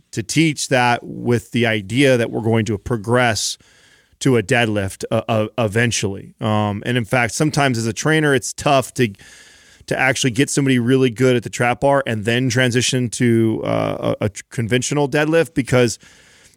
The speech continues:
if you didn't teach them how to properly set up with the trap bar as if you were going to be deadlifting with them,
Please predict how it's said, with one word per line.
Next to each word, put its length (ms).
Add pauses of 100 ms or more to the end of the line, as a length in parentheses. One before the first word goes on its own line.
if 180
you 80
didn't 380
teach 280
them 120
how 280
to 600
properly 540
set 360
up 300
with 100
the 60
trap 320
bar 280
as 200
if 240
you 100
were 160
going 280
to 80
be 140
deadlifting 540
with 140
them, 260